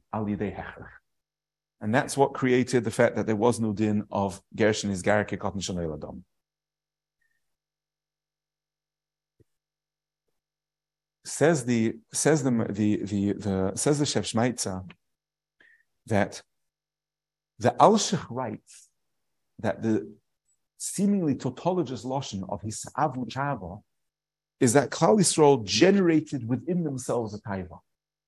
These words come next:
They sought to have taiva. What does that mean? Zot the Shmaitzer,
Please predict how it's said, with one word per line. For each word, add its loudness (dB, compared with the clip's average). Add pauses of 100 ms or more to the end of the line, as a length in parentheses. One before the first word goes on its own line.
(160)
They 6
sought 4 (440)
to 4
have -2 (160)
taiva. -2 (960)
What -6
does -4
that -10
mean? -12 (420)
Zot 6
the 0
Shmaitzer, 0